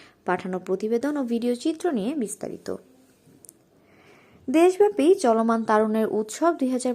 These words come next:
পঁচিশ উদযাপনের অংশ হিসেবে শরীয়তপুর সরকারি কলেজে শুরু হয়েছে তিন দিনব্যাপী জমজমাট তারুণ্য মেলা। মঙ্গলবার একুশে জানুয়ারি বেলা এগারোটায় কলেজ ক্যাম্পাসে এই মেলার উদ্বোধন করেন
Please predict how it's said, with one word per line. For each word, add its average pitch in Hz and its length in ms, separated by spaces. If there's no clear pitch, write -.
পঁচিশ 233 360
উদযাপনের 294 500
অংশ 240 320
হিসেবে 269 540
শরীয়তপুর 349 500
সরকারি 285 480
কলেজে 196 380
শুরু 180 280
হয়েছে 190 360
তিন 196 320
দিনব্যাপী 175 520
জমজমাট 165 580
তারুণ্য 196 340
মেলা। 147 260
মঙ্গলবার 165 440
একুশে 175 300
জানুয়ারি 180 420
বেলা 214 280
এগারোটায় 202 460
কলেজ 269 340
ক্যাম্পাসে 339 440
এই 339 160
মেলার 196 340
উদ্বোধন 285 480
করেন 180 360